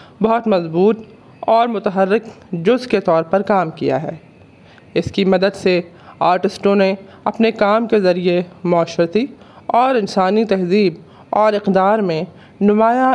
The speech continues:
इनकलाब बर्पा किया है। इन्हीं मशीनों की मदद से आर्टिस्ट आज की दुनिया और उस वक्त के हालात से जुड़े तजर्बात और वाक़यात को ज़्यादा बेहतर तौर मुनक्किस करते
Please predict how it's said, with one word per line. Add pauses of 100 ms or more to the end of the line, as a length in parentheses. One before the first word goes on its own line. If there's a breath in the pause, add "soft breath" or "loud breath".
इनकलाब
बर्पा
किया
है। (920 loud breath)
इन्हीं
मशीनों
की
मदद
से (540 loud breath)
आर्टिस्ट (240)
आज
की
दुनिया (560 loud breath)
और
उस
वक्त
के
हालात
से (560 loud breath)
जुड़े (180)
तजर्बात (240 loud breath)
और
वाक़यात
को (640)
ज़्यादा
बेहतर
तौर
मुनक्किस
करते